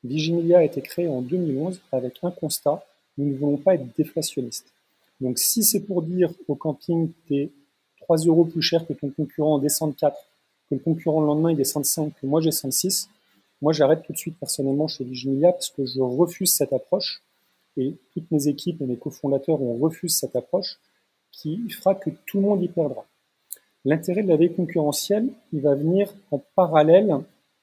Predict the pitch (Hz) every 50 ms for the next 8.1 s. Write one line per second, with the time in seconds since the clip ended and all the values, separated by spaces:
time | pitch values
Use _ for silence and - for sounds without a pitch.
0 | _ _ - - - _ - 143 123 120 135 151 156 147 147 151 147 147 - -
1 | 170 160 156 - - 196 170 156 139 131 151 147 170 170 160 151 143 139 135 123
2 | 117 110 - - _ _ _ _ _ _ _ _ _ _ _ _ - - - -
3 | - - - 143 139 139 - - 165 160 147 131 120 120 139 170 151 135 - -
4 | 139 - - - 151 151 - - - 127 117 123 131 127 - - - 123 127 -
5 | 131 131 139 151 160 156 131 120 120 - _ _ - 135 131 - 135 139 143 135
6 | 127 135 131 - - - - - 139 135 131 123 120 117 123 135 143 160 - _
7 | - - _ _ _ _ 131 127 143 139 139 135 - 139 139 - 185 196 202 165
8 | 135